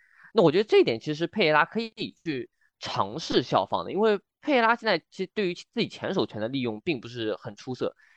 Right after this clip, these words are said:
他对于前手拳利用只有比如说在打黑龙，黑龙把那个抱架抱起来的时候，他可能会尝试用前手拳从，从内线去戳破黑龙的抱架，然后再打反击。那我觉得他如果能把自己的前手拳利用起来，骗出这个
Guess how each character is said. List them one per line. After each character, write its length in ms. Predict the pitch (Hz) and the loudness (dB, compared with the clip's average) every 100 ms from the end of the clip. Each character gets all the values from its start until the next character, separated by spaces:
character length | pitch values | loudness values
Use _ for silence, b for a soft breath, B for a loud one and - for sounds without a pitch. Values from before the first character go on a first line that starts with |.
| b - | b 0
他 100 | 269 | 2
对 80 | 269 | 2
于 60 | |
前 120 | 214 | 0
手 140 | 226 160 | -2 0
拳 180 | 156 175 | -2 0
利 60 | |
用 180 | 165 147 | 0 -2
只 120 | 175 | 2
有 120 | 190 | 2
比 120 | 135 123 | 4 0
如 40 | |
说 80 | 160 | 0
在 60 | |
打 140 | 156 - | 0 2
黑 140 | 180 160 | 2 2
龙， 140 | 113 | 2
黑 160 | 180 156 | -2 -2
龙 120 | 151 | -2
把 100 | - 127 | -6 -6
那 40 | |
个 60 | 160 | 2
抱 220 | - 156 | 4 6
架 100 | 147 | 6
抱 180 | - - | 6 4
起 120 | - | 0
来 60 | 90 | -6
的 40 | |
时 100 | - | -6
候， 120 | - b b b | -16 b b b
他 120 | 147 | 0
可 80 | 143 | 0
能 100 | 147 | 0
会 60 | 160 | 0
尝 180 | 123 | -2
试 80 | 143 | -2
用 80 | 160 | -4
前 260 | 131 143 143 - | -4 -6 -6 -12
手 120 | 135 | -12
拳 160 | - 123 | -12 -12
从， 200 | 135 151 _ | -14 -14 _
从 220 | - 123 214 | -14 -4 2
内 180 | 240 | 2
线 180 | - - _ b b | 0 -10 _ b b
去 100 | - | -12
戳 240 | - 214 | 2 4
破 160 | 208 143 | 6 4
黑 160 | 117 120 | 4 -2
龙 100 | 98 | -2
的 40 | - | 2
抱 180 | 104 | 2
架， 180 | - 90 - | 2 -6 -2
然 120 | 120 | -2
后 60 | 120 | 2
再 160 | 135 | 2
打 100 | 101 | 2
反 220 | 107 87 | -2 -6
击。 240 | - 107 - b b b b | -10 -16 -16 b b b b
那 120 | 214 | 6
我 100 | 156 | 6
觉 80 | 175 | 6
得 40 | |
他 120 | 240 262 | 4 4
如 100 | 240 | 4
果 100 | 185 | 2
能 100 | 190 | 0
把 100 | - | -4
自 140 | 196 | -4
己 40 | |
的 60 | 120 | -4
前 180 | - 147 | -4 -6
手 80 | 117 | -4
拳 160 | 117 | -4
利 100 | 196 | -2
用 120 | 120 | -4
起 140 | 101 90 | -6 -10
来， 100 | - | -6
骗 200 | - 175 | -2 -2
出 240 | - 147 139 | -4 -10 -8
这 140 | 135 | 0
个 280 | 113 87 | 2 2